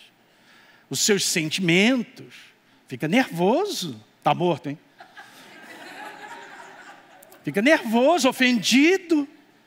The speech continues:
"Ah, estou com ódio de fulano de tal.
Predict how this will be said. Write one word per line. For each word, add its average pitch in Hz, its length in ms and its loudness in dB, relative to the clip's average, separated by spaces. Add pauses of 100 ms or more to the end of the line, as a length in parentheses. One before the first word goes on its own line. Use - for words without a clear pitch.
(420)
"Ah, - 140 4
estou - 300 -2
com 370 200 4
ódio 302 540 4
de 220 100 0
fulano 254 360 2
de 233 80 0
tal. 214 460 2